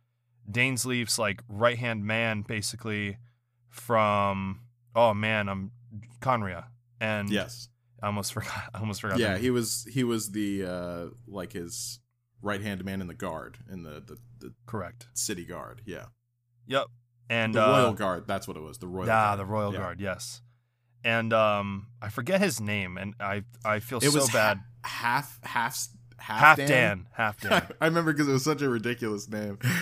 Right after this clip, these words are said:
Speaker 2: But
Speaker 1: Yes,
Speaker 2: yeah,
Speaker 1: Half Dan.
Speaker 2: Half Dan. <laughs>
Speaker 1: Um, and, and God bless Half Dan. I wanna get a tattoo of Half Dan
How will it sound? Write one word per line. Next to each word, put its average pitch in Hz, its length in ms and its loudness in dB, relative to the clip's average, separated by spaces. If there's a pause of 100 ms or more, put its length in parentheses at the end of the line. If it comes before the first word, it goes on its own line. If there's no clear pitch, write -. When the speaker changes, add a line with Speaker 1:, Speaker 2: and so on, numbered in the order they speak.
(140)
Speaker 2:
But 101 140 -2
Speaker 1:
Yes, 110 300 0
Speaker 2:
yeah, 107 100 -4
Speaker 1:
Half 95 160 -6
Dan. 95 100 -6
Speaker 2:
Half 113 240 0
Dan. 92 300 -8 (580)
<laughs> 175 80 0
Speaker 1:
Um, 107 580 2
and, 117 320 0 (140)
and 117 260 -4 (840)
God 127 260 8
bless 120 280 4
Half 101 260 0
Dan. 92 360 -6
I 120 320 2 (180)
wanna 117 300 0
get 113 140 -2
a 110 60 -2
tattoo 117 420 0
of 107 100 -4
Half 104 260 2
Dan 98 320 -6